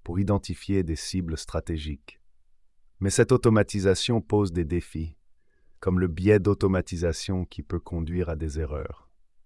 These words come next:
L'usage des armes I A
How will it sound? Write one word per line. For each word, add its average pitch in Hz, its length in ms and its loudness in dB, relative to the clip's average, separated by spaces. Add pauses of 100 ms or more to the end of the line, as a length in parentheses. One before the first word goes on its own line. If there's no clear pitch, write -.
(1200)
L'usage 104 420 8
des 98 200 4
armes 98 280 8
I 101 200 4
A 104 280 4